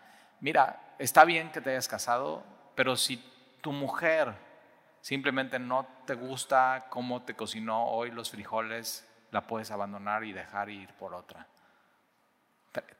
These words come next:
tremendo, como hoy. O sea, simplemente ya, te aburriste, ya no tienen nada en común. El consejo del mundo es: "Ya déjala,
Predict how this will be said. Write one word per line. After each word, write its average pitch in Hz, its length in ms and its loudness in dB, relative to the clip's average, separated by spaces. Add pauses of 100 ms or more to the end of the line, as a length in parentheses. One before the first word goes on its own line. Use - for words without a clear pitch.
tremendo, 117 760 -4 (160)
como 120 280 0
hoy. 113 200 -8 (1120)
O 107 100 -6
sea, 120 100 2
simplemente 139 560 0
ya, 147 320 2
te 131 80 2
aburriste, 143 720 -2 (260)
ya 139 140 10
no 147 160 4
tienen 139 280 0
nada 131 200 2
en 131 80 -6
común. 139 560 -6 (320)
El 107 180 -4
consejo 135 520 0
del 123 180 0
mundo 127 320 -4
es: 123 160 -4
"Ya 120 140 -2
déjala, 117 580 -4